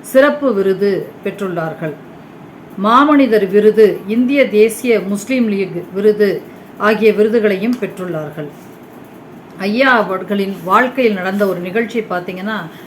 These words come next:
அவங்களுடைய பெருந்தன்மையும் உண்மையானதும், உண்மையான சிந்தனையும் வெளிப்படும்.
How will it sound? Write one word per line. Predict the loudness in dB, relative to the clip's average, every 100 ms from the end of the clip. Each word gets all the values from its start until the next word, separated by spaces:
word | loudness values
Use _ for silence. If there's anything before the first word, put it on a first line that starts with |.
| -18 -4
அவங்களுடைய | 0 2 0 0 -2 -2
பெருந்தன்மையும் | 2 2 2 2 0 -2 -4 -6 -8 -8 -12 -4
உண்மையானதும், | 0 2 2 0 0 -2 -2 -4 -4 -8 -4
உண்மையான | -2 -2 0 0 0 -2
சிந்தனையும் | -4 -2 -2 -2 -2
வெளிப்படும். | -2 -2 -4 -10 -14